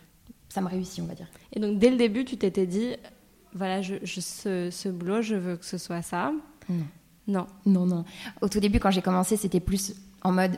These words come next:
Speaker 1: J'ai envie de faire un truc de mes mains » parce que j'ai toujours été manuelle. Je faisais
Speaker 2: Ouais.
Speaker 1: des bijoux avant. Et en fait, euh,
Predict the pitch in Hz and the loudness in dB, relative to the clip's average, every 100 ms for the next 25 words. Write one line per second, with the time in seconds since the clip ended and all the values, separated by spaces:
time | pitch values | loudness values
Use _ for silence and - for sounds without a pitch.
0 | - 175 180 180 185 190 196 180 180 202 | -2 2 4 4 0 0 2 2 0 0
1 | 175 175 165 - - 185 180 165 - 175 | 2 4 2 0 -6 -6 -2 -2 -4 -6
2 | 170 170 165 160 156 180 - 190 180 170 | -2 0 2 2 0 -2 -2 0 2 0
3 | 170 202 175 196 - - - - - - | -2 -2 -2 -2 -8 -20 -20 -20 -20 -20
4 | - - - 196 180 190 190 190 | -20 -10 2 4 4 2 -2 -2